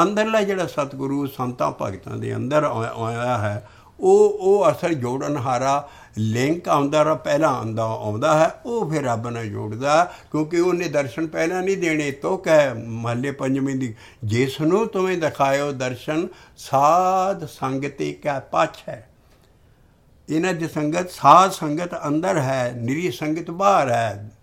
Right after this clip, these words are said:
ਸੰਤ ਸੰਗਤ ਅੰਦਰ ਹੈ, ਨਿਰੀ ਸੰਗਤ ਬਾਹਰ ਹੈ। ਇਸ ਕਰਕੇ ਜਿਹੜੀ ਅੰਦਰ ਚੀਜ਼ ਆਉਂਦੀ ਹੈ, ਸਪਿਰਿਚੁਅਲ ਉਹ ਚੀਜ਼, ਉਹ ਜੋੜਨਹਾਰਾ ਲਿੰਕ ਹੈ। ਰੋਜ਼ ਬਾਣੀ ਪੜ੍ਹਦੇ ਹੋ, "ਜੈਸਾ ਸਤਿਗੁਰ ਸੁਣੀਦਾ,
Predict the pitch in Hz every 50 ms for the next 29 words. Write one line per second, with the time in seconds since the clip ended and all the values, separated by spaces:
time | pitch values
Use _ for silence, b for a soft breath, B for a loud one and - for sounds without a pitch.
0 | b b b b b b b b b - - - - - 139 151 165 180 196 175
1 | - - 165 165 170 185 180 - - - 151 151 165 190 208 214 180 143 131 131
2 | 123 120 113 113 113 113 113 110 127 151 185 196 170 - - 147 156 160 180 170
3 | 185 180 190 208 202 196 175 139 123 117 113 101 101 - b b b b b b
4 | b b - 156 151 - 175 170 175 175 185 185 185 185 180 180 185 - - 160
5 | 175 214 233 226 214 208 - 190 180 170 160 151 139 135 135 143 143 143 139 131
6 | 110 - - - 143 139 139 - 147 135 127 120 117 107 - 127 123 135 156 175
7 | 185 180 B B B B B B - 160 170 160 117 110 117 127 139 143 160 165
8 | 156 139 131 135 135 139 147 143 131 123 127 139 151 170 170 - - 175 175 175
9 | 170 165 151 147 147 170 180 185 185 185 180 175 170 160 156 151 151 147 147 151
10 | 156 151 147 - 151 147 147 147 151 151 151 143 143 139 123 131 127 131 131 -
11 | 160 156 139 - - 135 135 139 147 143 147 143 131 - - 139 143 156 165 156
12 | 139 135 131 131 135 143 - B